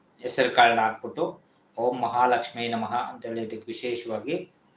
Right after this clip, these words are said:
ಯಾರ್ಯಾರು ಲೈವ್ ಜಾಯಿನ್ ಆಗ್ತಾ ಇದ್ದೀರಾ ಓಂ ಮಹಾಲಕ್ಷ್ಮೀ ನಮಃ ಅಂತ ಕಾಮೆಂಟ್ ಮಾಡಿ. ನೋಡಿ ಈ ತರ ಇಟ್ಕೊಂಡು ಓಂ ಮಹಾಲಕ್ಷ್ಮೀ ನಮಃ ವಶಾಯ ವಶ.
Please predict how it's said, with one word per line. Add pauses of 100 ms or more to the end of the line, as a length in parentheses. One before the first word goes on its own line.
(1160)
ಯಾರ್ಯಾರು
ಲೈವ್
ಜಾಯಿನ್
ಆಗ್ತಾ
ಇದ್ದೀರಾ
ಓಂ
ಮಹಾಲಕ್ಷ್ಮೀ
ನಮಃ
ಅಂತ
ಕಾಮೆಂಟ್
ಮಾಡಿ. (580)
ನೋಡಿ
ಈ
ತರ
ಇಟ್ಕೊಂಡು (640)
ಓಂ
ಮಹಾಲಕ್ಷ್ಮೀ
ನಮಃ
ವಶಾಯ
ವಶ.